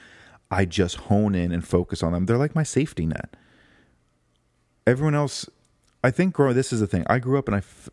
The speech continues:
I remember feeling like I'm supposed to feel a certain way in certain situations. And as time went on, I started believing that's how I felt in situations. So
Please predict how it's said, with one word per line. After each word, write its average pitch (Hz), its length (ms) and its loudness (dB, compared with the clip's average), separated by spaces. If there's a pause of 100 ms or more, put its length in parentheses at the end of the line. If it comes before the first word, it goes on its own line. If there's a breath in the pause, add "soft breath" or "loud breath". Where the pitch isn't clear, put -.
(120)
I 101 60 2
remember 120 400 2
feeling 110 420 0
like 90 180 -2 (240 loud breath)
I'm 92 180 0
supposed - 600 0
to 104 80 0
feel 90 420 -2
a - 60 -8
certain 82 540 -4
way 71 340 -4 (260 loud breath)
in 85 140 -4
certain - 440 -2
situations. - 840 -4 (720 soft breath)
And 98 160 2
as 95 180 0
time 110 340 0
went 127 160 0
on, 82 360 -2 (580 soft breath)
I 95 60 4
started 87 420 2
believing 92 520 2
that's 82 200 -2
how 82 200 0
I 82 100 -2
felt 113 520 0
in 85 160 0
situations. - 960 -4 (600 soft breath)
So 87 640 0